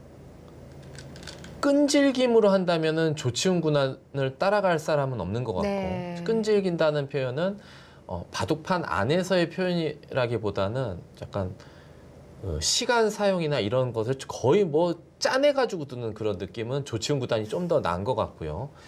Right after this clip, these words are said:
Speaker 1: 기술력은 글쎄요. 바둑 스타일이나 여러 가지를 고려할 때는 전성기 기준으로 본다면 그래도 약간 좀 비슷한 느낌은 있는 것 같아요.
Speaker 2: 네.
Speaker 1: 예.
Speaker 2: 네, 지금 백이 입구자로 받았는데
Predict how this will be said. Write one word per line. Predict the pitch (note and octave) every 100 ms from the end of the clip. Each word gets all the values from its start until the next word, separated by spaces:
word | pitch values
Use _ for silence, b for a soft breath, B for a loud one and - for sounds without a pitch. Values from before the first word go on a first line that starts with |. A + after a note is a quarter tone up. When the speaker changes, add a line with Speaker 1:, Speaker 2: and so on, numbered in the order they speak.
| B B B B B B
Speaker 1:
기술력은 | - A#2 G#3 B3 C#4 A#3+ A#3 A#3 G#3 D3+ B B B
글쎄요. | - B2 - B2 G2 E2 F#2+ -
바둑 | - C3+ E3+
스타일이나 | - - A3+ G#3 F#3 F3+ C#3+
여러 | G#2+ C3+
가지를 | D3 C#3 C3+
고려할 | - G#2 A#2+ A2
때는 | A2 A2 D3+ C3 F2 - B B B B - -
전성기 | - F#2+ C#3 G3 F#3+
기준으로 | F3+ F3 E3+ E3
본다면 | C#3 A#2+ C3 D3 C#3
그래도 | A2+ B2+ C3
약간 | A2 - B2+
좀 | - A2+
비슷한 | - - - - A#3+
느낌은 | F3 G#2 B2+ C3 A#2+
있는 | E2+ F#2+ C3+
것 | D3+
같아요. | - - F#3+
Speaker 2:
네. | F#3 F3 E3+ E3+ F3 F3+
Speaker 1:
예. | - E2 - B B B B B -
Speaker 2:
네, | F3+
지금 | F3+ F3 F3
백이 | G3 F3 F3+ E3+ D#3+ D#3+ - -
입구자로 | A#3+ A3+ F#4 F#4 F#4 D4+
받았는데 | - F3+ A3+ A#3 G3+ D#3+ D#3+ G#3 F3 D#3+